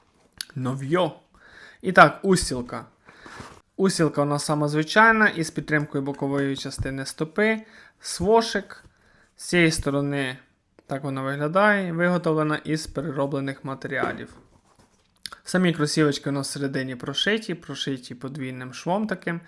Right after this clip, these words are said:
І між устілкою і підошвою також маємо вставку, яка трошечки гнеться для подвійної амортизації.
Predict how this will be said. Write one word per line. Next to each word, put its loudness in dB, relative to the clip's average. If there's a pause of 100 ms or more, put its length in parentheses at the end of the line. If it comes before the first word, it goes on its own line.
(320)
І -2
між 2
устілкою 0
і -6
підошвою 2
також -2
маємо -2 (380)
вставку, -2 (800)
яка 0
трошечки -4 (300)
гнеться -8 (120)
для 2 (480)
подвійної 0
амортизації. -4